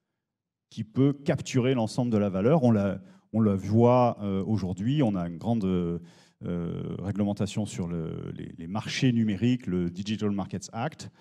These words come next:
qui cherche à corriger l'effet massif, euh, de, de grandes plateformes qu'on appelle les gatekeepers,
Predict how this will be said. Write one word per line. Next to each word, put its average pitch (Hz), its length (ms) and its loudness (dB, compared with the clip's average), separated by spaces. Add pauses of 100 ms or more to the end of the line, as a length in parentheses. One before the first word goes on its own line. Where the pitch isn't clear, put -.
(180)
qui 95 100 -16
cherche 101 240 -4
à 107 60 -4
corriger 117 800 2 (240)
l'effet 98 640 -2
massif, 113 720 -6 (540)
euh, 90 600 -4
de, 95 300 2
de 98 160 -2
grandes 120 280 0
plateformes 113 400 0
qu'on 95 160 -4
appelle 92 220 -4
les 92 100 -4
gatekeepers, 120 680 -2